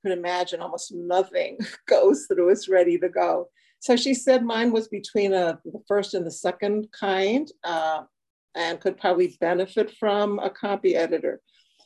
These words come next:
So I went to, um, our school of where people get a Master's of Fine Arts and Creative Arts. And I asked if they could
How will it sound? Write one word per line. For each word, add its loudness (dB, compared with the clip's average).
So 2
I -4
went 0
to, 4
um, -4
our 4
school 2
of 2
where 6
people -2
get 4
a 2
Master's 0
of 0
Fine -2
Arts 0
and -2
Creative 0
Arts. 0
And 2
I 0
asked 0
if -4
they 4
could -4